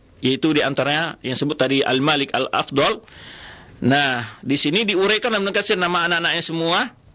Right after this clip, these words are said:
dan di mana dilahirkan. Ya, kita tidak akan menyebutkan. Tapi di sini beliau mem-, suatu hal yang,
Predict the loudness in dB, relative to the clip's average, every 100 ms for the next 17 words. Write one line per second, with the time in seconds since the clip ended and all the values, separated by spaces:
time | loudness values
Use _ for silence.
0 | -20 -20 -20 -6 0 2 2 2 2 0
1 | 0 0 -2 -2 -4 -4 -6 -6 -4 -2
2 | 0 0 0 0 -2 -4 -2 0 2 2
3 | 0 -2 -4 -12 -20 -20 -18 -18 -20 -6
4 | 0 2 2 2 0 -2 -6 _ _ -20
5 | -20 -6 0 2 2 2 -2 -2 -2 0
6 | 0 -2 -2 0 0 0 -4